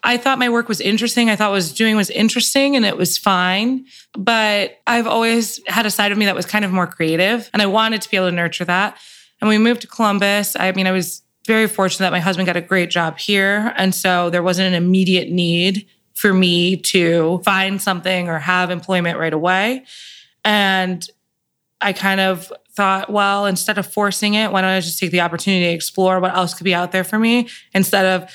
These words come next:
just immediately saying that I'm forever going to be in this windowless <laughs> room, you know, doing equations or, uh, Excel spreadsheets all day long." Um, so I kinda gave myself the grace to kinda take some time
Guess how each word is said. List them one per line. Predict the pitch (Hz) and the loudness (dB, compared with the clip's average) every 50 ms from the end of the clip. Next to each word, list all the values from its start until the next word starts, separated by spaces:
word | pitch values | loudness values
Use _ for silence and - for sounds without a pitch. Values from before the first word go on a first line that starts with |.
| - _ _ | -20 _ _
just | - 208 190 - | -4 -4 -2 0
immediately | 208 190 190 185 185 185 185 185 185 - - 180 175 170 165 170 175 175 - - _ _ _ _ _ _ - - - | 0 2 4 4 4 4 4 2 0 0 0 0 0 2 2 0 0 -4 -6 -12 _ _ _ _ _ _ -20 -14 -10
saying | - - 220 202 190 190 | -4 0 0 2 2 2
that | 185 185 185 | 0 0 0
I'm | 180 175 170 | 0 -2 -2
forever | - 202 190 185 185 185 180 185 180 180 | -2 -2 0 0 0 0 2 0 0 -2
going | 185 190 190 185 | -2 -4 -6 -4
to | 180 | -2
be | 165 190 180 | 0 0 0
in | 180 175 | 0 0
this | 180 175 175 - | -2 -4 -4 -2
windowless | 220 226 220 220 226 214 196 196 196 - - | 2 2 4 4 4 4 2 0 0 0 2
<laughs> | 202 | 2
room, | 208 185 208 202 180 180 180 - - _ - | 4 4 4 2 0 -2 -6 -8 -12 _ -2
you | 202 | 0
know, | 196 180 175 170 | 0 0 0 0
doing | 170 196 190 180 180 | 0 0 0 2 0
equations | 175 175 - 190 180 180 175 175 175 170 170 156 | 0 -2 -2 0 0 0 2 0 0 -2 0 0
or, | 165 170 170 170 - - - - - - _ _ _ - | 0 0 0 -2 -4 -8 -14 -20 -20 -20 _ _ _ -2
uh, | 175 170 - - - | -2 0 0 -2 -4
Excel | - 160 - - 196 185 165 | -4 -4 0 0 0 0 0
spreadsheets | - - 185 175 170 190 185 175 - | -2 -2 -4 -2 -2 -4 -4 -2 -4
all | 165 156 | -4 -4
day | 160 165 151 | -4 -4 -4
long." | 127 127 - - 214 202 - - - | -2 -2 -2 -2 -2 -4 -4 -4 -2
Um, | 175 185 180 165 165 160 170 | 0 2 2 0 0 -2 -6
so | 160 - - 202 190 185 180 175 175 - - - - - _ _ _ _ _ | -4 -2 0 2 2 2 2 0 -2 -6 -14 -20 -20 -20 _ _ _ _ _
I | - 196 | -6 -4
kinda | 190 - 226 226 226 214 | -2 0 0 0 2 0
gave | 226 220 214 | 0 0 2
myself | 214 208 196 - 202 190 190 180 - - | 0 0 0 0 0 0 0 -2 -2 -4
the | - 180 | -4 -2
grace | - 185 190 190 196 185 - - | 0 0 0 0 0 -2 -2 -4
to | 208 180 | -6 -6
kinda | - - 190 185 180 175 | -4 -4 -2 -2 -2 -2
take | 175 - 185 185 - | -2 -4 -4 -4 -4
some | - - 180 165 | -4 -4 -4 -4
time | - - - 202 196 190 180 175 175 170 165 165 170 175 175 | -4 -2 0 0 2 2 2 0 0 -2 -2 -2 -4 -4 -6